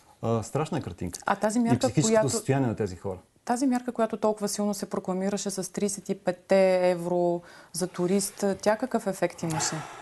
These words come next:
Speaker 1: Много малък, бих казал. Тя
Speaker 2: Върху
Speaker 1: подпомага
Speaker 2: много малка част от бранша.
Speaker 1: Да, много малка част от бранша. Това означава, че туроператорът задава, той може да избере българска авиокомпания, може да не избере българска компания.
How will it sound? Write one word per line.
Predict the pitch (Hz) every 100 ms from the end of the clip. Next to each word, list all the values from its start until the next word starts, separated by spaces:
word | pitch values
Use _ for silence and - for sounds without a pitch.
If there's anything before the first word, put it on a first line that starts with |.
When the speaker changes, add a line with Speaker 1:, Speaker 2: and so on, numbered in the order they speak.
| - - - _ - _ - _ _ 208
Speaker 1:
Много | 127 135 117
малък, | 98 90 -
бих | 90 -
казал. | 85 82 - - - _
Тя | 156
Speaker 2:
Върху | 202
Speaker 1:
подпомага | 214 208
Speaker 2:
много | 143 208
малка | 202 196 202
част | 202 196
от | 196
бранша. | 175 101 196 160
Speaker 1:
Да, | 120 127 113
много | 117 139
малка | 131 120 -
част | 110 -
от |
бранша. | 98 131 151 156
Това | - 135
означава, | 131 123 135
че | 123 -
туроператорът | 147 139 - 120 127 147 147 - - _
задава, | - 107 95 131 151
той | -
може | 135 127
да | 117
избере | 104 104
българска | 107 101 98 - 95
авиокомпания, | 92 - 95 127 123
може | 107 117
да |
не | 131
избере | 131 147
българска | 117 95 -
компания. | - 92 92 87